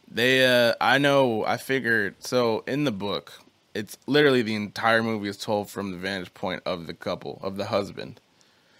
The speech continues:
So we're kind of seeing the kids and shit are like this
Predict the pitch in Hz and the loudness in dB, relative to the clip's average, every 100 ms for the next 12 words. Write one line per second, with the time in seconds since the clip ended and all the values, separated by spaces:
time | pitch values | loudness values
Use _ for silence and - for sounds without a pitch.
0 | _ _ _ - - 113 107 104 98 92 | _ _ _ -10 -4 2 2 2 0 -4
1 | 73 110 120 131 127 117 110 - 127 120 | -4 -4 0 2 2 2 -4 -2 0 0
2 | 113 104 92 - 123 117 104 98 98 - | 0 -4 -6 -4 -2 -2 -4 -6 -4 -4
3 | 101 92 - - 82 80 78 73 71 - | -2 -2 -2 -4 -2 0 0 -2 -4 -12
4 | - _ _ _ _ _ - 117 104 90 | -20 _ _ _ _ _ -8 -6 -4 -4
5 | - - - | -6 -8 -12